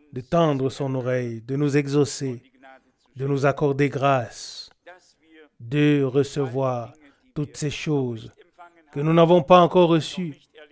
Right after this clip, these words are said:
que nous n'avons pas encore expérimentées, et qui sont nécessaires pour subsister devant lui. Car c'est ce que nous voulons,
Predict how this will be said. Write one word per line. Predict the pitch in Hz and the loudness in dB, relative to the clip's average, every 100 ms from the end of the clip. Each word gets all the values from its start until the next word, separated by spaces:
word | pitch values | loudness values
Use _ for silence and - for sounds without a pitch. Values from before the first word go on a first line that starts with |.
| _ _ _ 143 - | _ _ _ -20 -4
que | |
nous | 160 156 | 2 4
n'avons | 156 156 | 6 4
pas | 151 160 | 4 2
encore | 147 165 | 2 0
expérimentées, | 143 - 143 143 135 131 135 120 196 202 _ - _ _ _ - | -2 -2 0 0 -4 -6 -10 -10 -20 -20 _ -20 _ _ _ -14
et | 147 | -8
qui | 147 | -6
sont | - 160 | 0 4
nécessaires | 160 160 160 - 147 127 113 _ _ 151 _ _ _ _ _ - | 4 4 0 -2 -4 -4 -10 _ _ -20 _ _ _ _ _ -14
pour | 127 | -14
subsister | - - 151 120 131 - - 135 117 | -12 -6 -6 -6 -8 -10 -10 -8 -8
devant | 107 110 110 | -12 -14 -14
lui. | 107 104 104 _ _ _ _ _ | -14 -16 -20 _ _ _ _ _
Car | - 165 139 113 | 2 6 6 2
c'est | 139 | -10
ce | - | -10
que | - | -8
nous | 143 123 | -6 -6
voulons, | 123 127 123 | -6 -6 -6